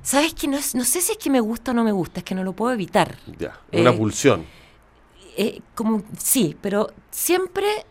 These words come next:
Speaker 1: desde, desde mi, desde mi s-, de-, desde mi ser ciudadano, como lo que opi-, lo, lo opino como podría opin-, opinar cualquier persona que tiene otro trabajo, eh, distinto al mío. O sea, para mí ser actriz,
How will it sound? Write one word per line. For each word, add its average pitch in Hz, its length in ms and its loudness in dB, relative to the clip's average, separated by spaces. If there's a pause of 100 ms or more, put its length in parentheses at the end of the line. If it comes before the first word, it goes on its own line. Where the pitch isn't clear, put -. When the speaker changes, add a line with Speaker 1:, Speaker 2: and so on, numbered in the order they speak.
(120)
Speaker 1:
desde, 240 560 4
desde 220 360 2
mi, 202 1000 4 (420)
desde 220 400 2
mi 220 120 4
s-, - 520 -2
de-, 185 360 0 (180)
desde 208 380 2
mi 254 100 4
ser - 320 0
ciudadano, 196 840 4 (500)
como 240 220 0
lo 208 140 4
que 202 100 2
opi-, - 320 -4
lo, 160 260 -6 (160)
lo 143 120 2
opino 247 300 2
como 247 180 4
podría 165 360 2
opin-, 196 280 -2
opinar 175 360 -4
cualquier 214 340 -4
persona 240 580 0 (420)
que 220 100 2
tiene 226 260 8
otro 226 240 4
trabajo, 220 560 2 (560)
eh, 180 440 2
distinto 196 420 0
al 160 100 2
mío. 185 460 4
O 151 40 -14
sea, 185 100 -8
para 180 160 -2
mí 226 160 2
ser 226 200 -2
actriz, 214 480 0